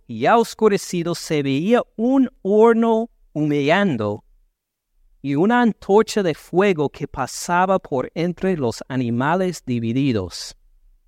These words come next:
En aquel día hizo Jehová un pacto con Abraham.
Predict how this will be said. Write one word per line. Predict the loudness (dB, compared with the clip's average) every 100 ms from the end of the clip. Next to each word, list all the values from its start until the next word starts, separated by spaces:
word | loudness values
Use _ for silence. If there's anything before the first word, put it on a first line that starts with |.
| _ _ _ _ _ _ _ _ _ _ _ _
En | -4
aquel | -4 -4 0 2 2 -2
día | 0 2 0
hizo | 0 -4 -4 -2 -2
Jehová | -2 -2 -2 0 0 0 -2
un | -4 -4 -6
pacto | -8 -2 -2 -2 -4 -4
con | -2 -2
Abraham. | -2 -2 -4 -8